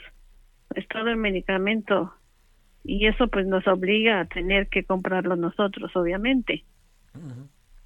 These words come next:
Speaker 2: ¿A qué te dedicas, Violeta?
Speaker 1: Ahorita no tengo empleo.
Speaker 2: No tienes empleo,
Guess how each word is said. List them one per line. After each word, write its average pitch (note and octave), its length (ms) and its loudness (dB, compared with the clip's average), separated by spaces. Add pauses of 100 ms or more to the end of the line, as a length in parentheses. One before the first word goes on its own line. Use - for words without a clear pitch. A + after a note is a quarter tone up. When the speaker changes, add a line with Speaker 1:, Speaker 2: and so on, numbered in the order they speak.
(600)
Speaker 2:
¿A D3 100 -14
qué G3+ 100 -4
te F3 180 -2
dedicas, D#3 560 0
Violeta? C#3 440 2 (2750)
Speaker 1:
Ahorita A3+ 840 0
no G#3+ 260 2
tengo G3 440 2
empleo. F3 680 2 (120)
Speaker 2:
No A#2+ 100 -2
tienes A#2+ 280 -4
empleo, G#2 340 -4